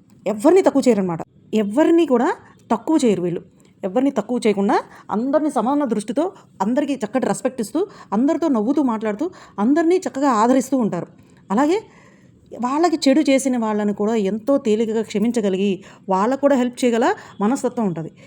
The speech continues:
ఇలాంటి వ-, క్వాలిటీస్ ఉన్న మనిషి మన దగ్గర ఉన్నప్పుడు ఎట్టి పరిస్థితుల్లోనూ కోల్పోకూడదు. ఎందుకంటే మన మంచి వాళ్ళు కోరుకునే వాళ్ళలో మొదట ఉండే మనుషులు వీళ్ళు. అందువల్ల మనం సరిగ్గా అర్థం చేసుకోగలగాలి. అర్థం చేసుకుంటే అప్పుడు వాళ్ళలో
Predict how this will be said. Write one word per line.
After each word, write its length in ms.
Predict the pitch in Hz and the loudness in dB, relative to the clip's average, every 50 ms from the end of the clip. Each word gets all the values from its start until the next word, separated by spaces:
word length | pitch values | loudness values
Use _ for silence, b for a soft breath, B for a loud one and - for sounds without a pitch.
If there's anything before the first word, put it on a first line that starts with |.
| B B 208 | B B 0
ఇలాంటి 380 | 214 262 302 330 349 320 330 | 0 2 2 2 2 2 0
వ-, 100 | 277 269 | 0 -2
క్వాలిటీస్ 600 | - - - 226 226 254 294 320 294 311 294 - | -4 -6 -2 0 0 2 2 0 0 -2 -2 0
ఉన్న 120 | 269 247 240 | -2 -2 -2
మనిషి 300 | 214 208 220 247 - 269 | -2 -4 -4 -4 -4 -4
మన 160 | 233 214 208 | -4 -4 -2
దగ్గర 220 | 196 196 214 262 | -2 -2 -2 -2
ఉన్నప్పుడు 380 | 226 214 208 196 - 214 330 370 B B B B B | -2 -2 -4 -2 -2 -2 -2 -2 B B B B B
ఎట్టి 160 | 202 202 285 | -4 -2 -2
పరిస్థితుల్లోనూ 560 | 277 254 233 233 240 247 208 214 208 214 311 | -2 0 -2 -2 -4 -4 -4 -4 -2 -2 -4
కోల్పోకూడదు. 540 | 339 - - 196 196 190 196 170 170 165 - - | -4 -4 -2 -2 -2 -2 -2 -4 -4 -4 -4 -2
ఎందుకంటే 420 | 208 233 247 233 220 220 311 370 - B B B B | -2 -2 -2 -2 -2 -4 -4 -6 -6 B B B B
మన 120 | 196 214 214 | -4 -2 -2
మంచి 320 | 208 208 254 294 - 339 | 0 0 -2 0 0 0
వాళ్ళు 260 | 285 262 262 262 311 | 0 0 0 0 -2
కోరుకునే 340 | - 240 226 226 240 226 233 | -2 -2 -2 -2 -4 -6 -4
వాళ్ళలో 360 | 208 208 202 196 202 262 330 | -4 -4 -2 -2 -2 -2 -4
మొదట 360 | - 214 185 165 - 247 254 | -4 -4 -4 -2 -2 0 2
ఉండే 360 | 320 285 247 240 233 320 403 B B B B B | 2 2 2 2 2 0 0 B B B B B
మనుషులు 280 | 196 208 226 269 240 202 | 0 0 2 2 2 2
వీళ్ళు. 240 | 196 175 170 196 - B B B B B B 202 | 0 0 -2 -6 -10 B B B B B B -2
అందువల్ల 340 | 220 254 269 285 277 277 | 0 2 2 2 0 0
మనం 340 | 285 269 262 285 311 277 - - - - - _ - - | 0 -2 -2 -2 -4 -4 -6 -10 -18 -20 -20 _ -10 -4
సరిగ్గా 340 | - 208 233 226 208 277 262 | -2 -2 -2 0 2 2 2
అర్థం 240 | 226 208 180 262 262 247 | 2 2 2 0 2 2
చేసుకోగలగాలి. 520 | 240 240 - 220 185 180 175 170 175 175 | 0 -2 -2 -6 -6 -6 -6 -8 -8 -10
అర్థం 360 | - 180 175 170 165 - 240 | -10 -10 -8 -6 -4 -2 -2
చేసుకుంటే 580 | 226 214 220 220 - 202 180 165 190 285 427 466 B B B B B B | -2 -2 -4 -4 -8 -8 -6 -4 -2 -2 -4 -4 B B B B B B
అప్పుడు 220 | 208 202 - - 277 | -8 -4 -2 -2 -2
వాళ్ళలో 440 | 247 226 233 247 254 269 311 302 | 0 -2 -2 -2 -2 -2 -2 -2